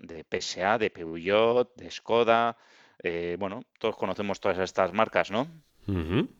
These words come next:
Speaker 2: sí, señor.
Speaker 1: Y, bueno, lo que mucha gente no sabe es que cuando hablamos de estas marcas, pues bueno, al final muchas de ellas están englobadas de otras marcas, o sea que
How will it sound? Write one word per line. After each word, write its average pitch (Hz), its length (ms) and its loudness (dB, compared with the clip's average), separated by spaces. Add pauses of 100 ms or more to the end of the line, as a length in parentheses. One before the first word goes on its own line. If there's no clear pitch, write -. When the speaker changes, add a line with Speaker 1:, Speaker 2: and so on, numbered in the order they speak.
(120)
Speaker 2:
sí, 80 160 -6
señor. 87 300 -2 (1160)
Speaker 1:
Y, 98 300 -4
bueno, 107 240 0
lo 95 160 0
que 107 80 -4
mucha 135 300 2
gente 156 340 -2
no 139 140 -2
sabe 139 480 6
es 110 180 0
que 120 140 -2
cuando 92 240 0
hablamos 107 340 2
de 131 80 2
estas 123 240 0
marcas, 135 380 4
pues 104 80 0
bueno, 104 320 2
al 95 120 -4
final 104 360 0
muchas 151 580 2
de 156 80 4
ellas 160 220 2
están 120 260 2
englobadas 131 580 6
de 101 200 8
otras 127 340 6
marcas, 147 480 0
o 110 60 -12
sea - 200 -12
que 90 200 -4